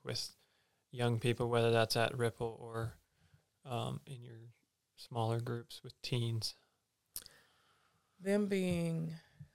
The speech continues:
Speaker 2: um, promised or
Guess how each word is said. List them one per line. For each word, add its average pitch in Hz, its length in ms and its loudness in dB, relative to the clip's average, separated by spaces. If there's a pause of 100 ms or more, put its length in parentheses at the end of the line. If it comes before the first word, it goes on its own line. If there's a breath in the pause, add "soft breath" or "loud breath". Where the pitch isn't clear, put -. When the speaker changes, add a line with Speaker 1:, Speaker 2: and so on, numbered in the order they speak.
(140)
Speaker 2:
um, 165 480 -18 (1160)
promised 202 640 -4 (840)
or 82 200 -4